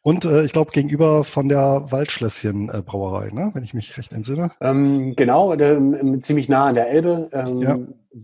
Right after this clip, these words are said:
Speaker 2: im, im, in einem relativ ruhigen Bereich, ähm, von Dresden. Das heißt nicht in der Innenstadt.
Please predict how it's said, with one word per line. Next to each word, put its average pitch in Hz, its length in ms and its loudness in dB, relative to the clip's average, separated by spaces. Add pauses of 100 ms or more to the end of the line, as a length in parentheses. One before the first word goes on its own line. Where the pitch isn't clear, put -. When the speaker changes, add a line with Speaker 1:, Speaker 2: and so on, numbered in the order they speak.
(140)
Speaker 2:
im, 113 540 -4
im, 117 180 -6
in 117 120 0
einem 120 160 2
relativ 127 460 0
ruhigen 110 500 4
Bereich, 90 680 -4
ähm, 95 360 -6
von 104 160 -6
Dresden. 95 320 -4
Das 101 100 -2
heißt 113 180 0
nicht 113 120 4
in 117 80 4
der 85 120 0
Innenstadt. - 360 -12